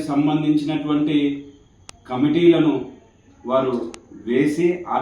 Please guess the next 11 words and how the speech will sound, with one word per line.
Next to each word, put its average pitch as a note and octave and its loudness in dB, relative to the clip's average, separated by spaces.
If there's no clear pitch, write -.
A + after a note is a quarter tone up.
కమిటీల D3 2
ద్వారా D#3 -2
ప్రజాక్షేత్రంలోకి D3 0
వెళ్ళడం C3 0
జరుగుద్ది. C#3+ 0
మా A2+ -2
యొక్క D3+ 0
ధ్యేయం D3 4
రాబోయే D#3 2
స్థానిక D#3+ 2
ఎన్నికలలో D3+ 2